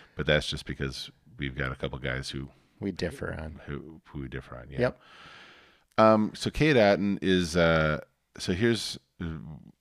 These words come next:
Speaker 1: I, I actually watched, um, because we didn't profile him. We should clarify that. So
Speaker 2: Right.
Speaker 1: we had to watch, um, this week in anticipation of this episode.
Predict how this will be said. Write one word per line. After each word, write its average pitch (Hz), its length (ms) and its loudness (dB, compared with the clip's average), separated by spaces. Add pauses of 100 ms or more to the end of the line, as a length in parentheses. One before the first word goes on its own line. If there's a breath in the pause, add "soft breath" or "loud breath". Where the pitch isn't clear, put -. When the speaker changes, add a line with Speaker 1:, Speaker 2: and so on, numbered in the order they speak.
(260)
Speaker 1:
I, - 80 -4 (720)
I 95 140 4
actually 107 360 2
watched, 82 720 -4 (100)
um, 71 380 -8 (180)
because 92 220 -2
we 107 60 0
didn't 110 200 0
profile 69 500 -2
him. 60 280 -14 (260)
We 78 160 -6
should 73 280 -14
clarify 76 400 -4
that. 67 180 -10
So - 180 -6
Speaker 2:
Right. 95 260 2
Speaker 1:
we 85 200 -4
had 82 120 0
to 78 60 -4
watch, 73 460 -2 (880 loud breath)
um, 69 380 -6
this 85 240 -8
week 78 220 -6
in 71 80 -6
anticipation 71 540 -10
of 69 40 -10
this 69 160 -10
episode. 69 460 -10